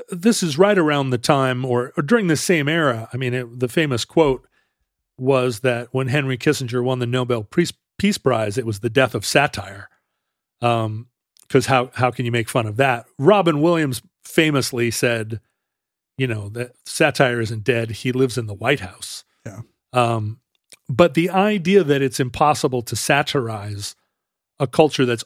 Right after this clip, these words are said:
Speaker 1: already so ridiculous, it's impossible to discern, is this a joke or is this real? I mean, now every time you,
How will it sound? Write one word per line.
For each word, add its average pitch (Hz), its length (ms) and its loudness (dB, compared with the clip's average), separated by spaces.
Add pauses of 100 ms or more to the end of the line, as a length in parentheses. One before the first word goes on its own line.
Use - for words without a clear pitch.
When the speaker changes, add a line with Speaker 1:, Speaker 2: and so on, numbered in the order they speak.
(100)
Speaker 1:
already 165 400 4
so 139 180 2
ridiculous, 123 600 -2
it's 110 100 -12
impossible 123 520 0
to - 140 -10
discern, 110 720 -4 (460)
is 120 100 -2
this 156 200 2
a 127 40 2
joke 131 520 0 (340)
or 135 140 4
is 131 100 2
this 123 200 -2
real? 143 240 2
I 160 40 -6
mean, 135 200 -2
now 165 320 2
every 147 260 2
time 139 220 0
you, 120 280 -2